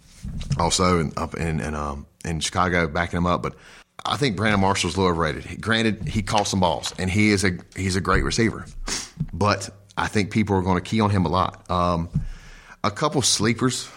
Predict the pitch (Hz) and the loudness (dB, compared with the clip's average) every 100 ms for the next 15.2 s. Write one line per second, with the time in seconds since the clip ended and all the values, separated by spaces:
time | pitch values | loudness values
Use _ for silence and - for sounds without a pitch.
0 | - - - 95 95 95 92 101 110 85 | -20 -16 -4 0 2 2 2 0 0 0
1 | 82 73 - _ - 80 87 - 78 - | 0 0 -2 _ -10 -2 0 0 -4 -6
2 | - 95 90 - 107 87 107 131 90 101 | -2 0 2 2 2 2 0 0 0 0
3 | 80 120 143 113 107 107 98 90 69 92 | 0 0 2 2 4 4 2 0 0 2
4 | 87 69 90 92 85 - - 87 85 - | 2 0 -2 0 0 -2 -6 -4 0 0
5 | 107 104 - - 87 - 95 95 92 101 | 2 2 2 0 0 2 4 4 4 4
6 | 95 87 - - - - 95 104 104 87 | 4 4 -2 -16 -16 -4 2 4 4 2
7 | - - - - - - - - - - | 0 -12 -18 -18 -20 -20 -14 -12 -12 -10
8 | - - - - - - - 123 113 113 | -6 -4 -6 -12 -20 -20 -4 0 2 4
9 | 110 101 71 98 98 101 95 92 95 104 | 2 2 2 0 2 2 2 4 2 2
10 | 98 98 87 85 90 90 87 87 85 82 | 2 2 -2 0 0 0 0 2 0 -2
11 | - _ - 95 98 107 104 104 - 98 | -8 _ -4 -2 0 2 4 4 4 4
12 | 101 101 101 87 92 85 87 85 98 95 | 4 2 -4 -2 0 2 2 2 4 2
13 | 92 95 92 92 90 85 98 104 90 - | 2 2 2 2 0 2 2 4 2 2
14 | 95 95 87 - 85 80 - 85 87 95 | 2 2 -2 -4 -2 -2 -2 0 2 0
15 | 92 | 0